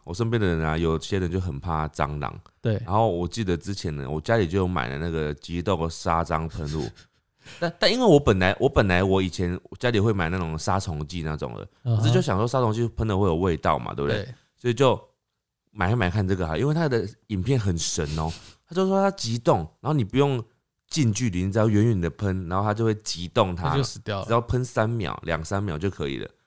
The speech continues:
Speaker 1: 后来真的在我家好不容易有一次出现了一只蟑螂之后，
Speaker 2: 嗯哼。
Speaker 1: 我想说赶快来试试看用它吧，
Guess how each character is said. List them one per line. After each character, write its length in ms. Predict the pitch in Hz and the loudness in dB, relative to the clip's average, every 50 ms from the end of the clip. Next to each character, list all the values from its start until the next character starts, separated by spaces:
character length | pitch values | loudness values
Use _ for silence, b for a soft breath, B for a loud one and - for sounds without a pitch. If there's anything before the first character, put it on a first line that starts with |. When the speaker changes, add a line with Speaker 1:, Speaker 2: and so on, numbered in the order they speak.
| _ _ _ _ _ _ _ _ | _ _ _ _ _ _ _ _
Speaker 1:
后 140 | _ - 151 | _ 0 2
来 140 | 131 113 107 | 2 2 2
真 220 | 104 117 123 123 120 | 2 2 2 2 2
的 100 | 107 98 | 2 2
在 200 | - 123 117 101 | 2 2 4 4
我 100 | 87 85 | 4 2
家 260 | 90 92 90 92 92 | 2 0 0 0 -2
好 220 | 92 - 90 87 | -2 -2 -2 0
不 80 | 85 98 | 0 2
容 200 | 101 95 95 98 | 2 2 2 0
易 200 | 98 92 87 73 | 0 -2 -2 -2
有 140 | 78 80 80 | -2 -2 -2
一 40 | |
次 160 | 80 - 101 92 | -4 -4 -6 -8
出 200 | - - 98 90 | -6 -6 -6 -4
现 160 | - 95 82 | -4 -4 -4
了 80 | 78 | -4
一 80 | 78 82 | -4 -6
只 120 | 80 85 | -6 -8
蟑 240 | 78 - 82 76 80 | -6 -6 -6 -4 -4
螂 220 | 80 64 62 67 67 | -4 -6 -6 -8 -6
之 160 | - 143 131 | -2 0 2
后， 100 | 127 131 | 4 4
Speaker 2:
嗯 140 | 139 143 143 | 4 4 2
哼。 0 | |
Speaker 1:
我 80 | 139 | 2
想 100 | 123 131 | 0 0
说 100 | 120 127 | -2 -4
赶 160 | 117 - 98 | -4 -8 -8
快 100 | 101 120 | -8 -6
来 100 | 123 107 104 | -6 -6 -6
试 160 | - - 113 | -6 -6 -4
试 100 | 110 113 | -4 -6
看 180 | - - 113 98 | -4 -4 -4 -2
用 180 | 107 104 90 | -2 -2 -2
它 180 | 90 90 82 80 | -2 -4 -4 -4
吧， 140 | 69 55 | -4 -6